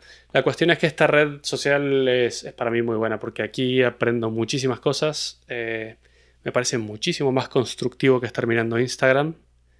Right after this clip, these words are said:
Instagram me da bastante asco. Es... Te están mostrando lo que no puedes tener y todo lo feliz que es la otra gente que no eres tú.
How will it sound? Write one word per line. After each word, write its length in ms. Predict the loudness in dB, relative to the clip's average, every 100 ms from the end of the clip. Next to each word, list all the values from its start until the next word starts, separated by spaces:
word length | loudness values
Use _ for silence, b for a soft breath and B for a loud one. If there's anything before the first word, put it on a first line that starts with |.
| _ _
Instagram 400 | -10 0 0 2
me 140 | -2 0
da 200 | 0 0
bastante 520 | -4 -4 -4 -2 -4
asco. 440 | -4 -4 -2 0 0
Es... 400 | -2 -6 -18 _ b b b b b b b b b b b _ _
Te 80 | -6
están 180 | 0 2
mostrando 400 | 2 2 2 4
lo 100 | 4
que 60 | 2
no 120 | 4
puedes 200 | 2 4
tener 520 | 2 4 2 0 -4
y 320 | -2 0 2 2
todo 260 | 4 4
lo 60 | 4
feliz 280 | 2 0 2
que 120 | 0
es 40 |
la 60 | 2
otra 160 | 2 0
gente 320 | 0 0 0
que 80 | 2
no 80 |
eres 180 | 0 0
tú. 320 | 2 2 2